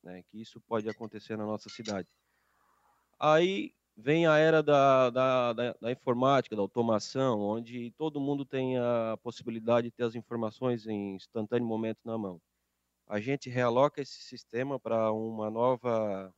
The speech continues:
uma nova, um novo objetivo, que é a música. Então, a gente consegue, no ano de dois mil e vinte e um, é, projetar esse projeto e dois mil e vinte e dois contamos com o primeiro ano do projeto, onde,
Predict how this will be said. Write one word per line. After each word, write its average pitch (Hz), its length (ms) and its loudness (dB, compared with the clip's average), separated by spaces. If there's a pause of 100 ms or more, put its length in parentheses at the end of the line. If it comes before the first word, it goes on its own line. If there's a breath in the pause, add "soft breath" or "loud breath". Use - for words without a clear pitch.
(240)
uma 104 180 -8
nova, 113 360 -2
um 104 220 -10
novo 120 260 -6
objetivo, 123 720 -8
que 143 80 -6
é 135 100 2
a 135 120 2
música. 127 480 -4 (680)
Então, 135 140 -6
a 143 60 -2
gente 139 260 -6
consegue, 113 720 0
no 95 220 2
ano 117 140 6
de 104 80 -14
dois 104 180 4
mil 113 180 4
e 110 40 2
vinte 107 280 2
e 113 60 2
um, 95 580 4
é, 92 200 -4
projetar 110 680 8
esse - 220 2
projeto 107 800 4 (260)
e 98 600 -6 (1080)
dois 110 240 10
mil 123 160 10
e 120 60 10
vinte 117 200 6
e 104 40 -8
dois 113 340 8
contamos 113 540 0
com 113 300 4
o 104 60 2
primeiro 110 460 8
ano 113 360 8
do 98 200 -6
projeto, 117 560 6
onde, 107 260 4